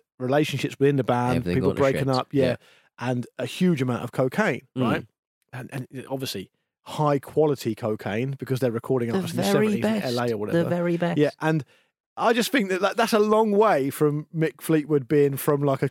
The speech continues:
Speaker 1: quite a small town in Cornwall.
Speaker 2: Yes.
Speaker 1: How does that happen?
Speaker 2: It's, it's, it's more that,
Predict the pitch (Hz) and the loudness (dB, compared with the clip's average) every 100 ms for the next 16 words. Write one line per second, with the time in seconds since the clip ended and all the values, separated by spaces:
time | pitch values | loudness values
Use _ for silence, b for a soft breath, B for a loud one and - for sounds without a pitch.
0 | - 160 147 - 143 135 135 131 131 143 | 0 0 0 -2 -4 -2 -2 -2 -2 -2
1 | 135 123 135 - 123 101 285 277 285 214 | -2 -4 -6 2 2 4 2 2 0 0
2 | 262 254 147 131 123 - 202 - 214 190 | 0 0 -2 -6 -6 -2 0 0 0 -2
3 | - 180 180 208 214 208 180 180 | -2 -2 2 4 4 4 4 2